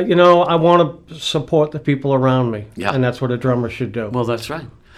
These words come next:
Speaker 2: And you have a great
Speaker 1: Yeah.
Speaker 2: stage presence. I, I remember you standing up, and you had your bass drum pedal on the bass floor tom.
Speaker 1: Yes.
Speaker 2: So you could stand and play, and yet you could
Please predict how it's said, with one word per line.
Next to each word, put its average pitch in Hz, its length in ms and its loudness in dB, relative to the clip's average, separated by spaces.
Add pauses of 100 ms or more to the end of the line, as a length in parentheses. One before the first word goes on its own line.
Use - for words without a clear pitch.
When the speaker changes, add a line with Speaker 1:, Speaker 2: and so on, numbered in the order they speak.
(160)
Speaker 2:
And 107 160 -2
you 214 240 -2
have 180 200 -4
a 110 60 -4
great 120 240 -2
Speaker 1:
Yeah. 104 60 -6
Speaker 2:
stage 110 420 -4
presence. 90 440 -6
I, 98 180 0
I - 80 -6
remember 123 320 -4
you 95 120 -8
standing 120 640 -8
up, - 280 -4
and 85 100 -12
you 107 140 -8
had 104 220 -10
your 90 220 -8 (180)
bass 120 380 -6
drum 98 580 -8
pedal 95 520 -10 (360)
on 123 400 4
the 98 300 0 (600)
bass 139 320 -2
floor 175 520 0
tom. 113 540 -6 (160)
Speaker 1:
Yes. 147 220 4
Speaker 2:
So 139 60 2
you 135 200 0
could 131 180 -8
stand 185 640 -2 (220)
and 127 180 -2
play, 151 680 2 (240)
and 143 180 0
yet 160 340 0
you 131 140 -2
could 139 280 -6